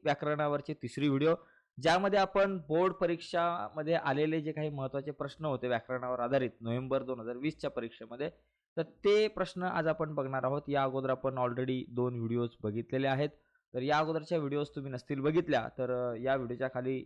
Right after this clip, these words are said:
अ, डिस्क्रिप्शनमध्ये आपण त्या व्हिडिओच्या लिंक तुमच्यासोबत, अ, शेअर करणार आहोत, तर, अ, या अगोदरच्या व्हिडिओ तुम्ही नक्कीच बघून घ्या. तर हा पहिला जो प्रश्न आहे विचारला होता मार्च दोन हजार, अ, या ठिकाणी, अ, नोव्हे-, नोव्हेंबर दोन हजार वीसला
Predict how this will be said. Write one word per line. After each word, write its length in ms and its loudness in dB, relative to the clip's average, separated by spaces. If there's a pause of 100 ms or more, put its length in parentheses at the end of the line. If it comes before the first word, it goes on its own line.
अ, 440 0
डिस्क्रिप्शनमध्ये 760 -4
आपण 180 -6
त्या 140 -2
व्हिडिओच्या 360 -6
लिंक 260 -2 (480)
तुमच्यासोबत, 680 -4
अ, 240 2
शेअर 280 0
करणार 360 -2
आहोत, 220 0 (100)
तर, 180 -2
अ, 40 -2
या 180 -2
अगोदरच्या 400 -6
व्हिडिओ 240 -6
तुम्ही 260 -10
नक्कीच 300 -10 (100)
बघून 320 -8
घ्या. 140 -12 (1200)
तर 80 2
हा 100 2
पहिला 360 2
जो 140 0
प्रश्न 320 -4
आहे 280 4
विचारला 420 2
होता 440 2
मार्च 320 -2
दोन 240 -4
हजार, 360 2
अ, 220 -4 (640)
या 120 -2
ठिकाणी, 460 -6
अ, 240 -6
नोव्हे-, 320 0
नोव्हेंबर 360 0
दोन 180 -4
हजार 160 -2
वीसला 380 -4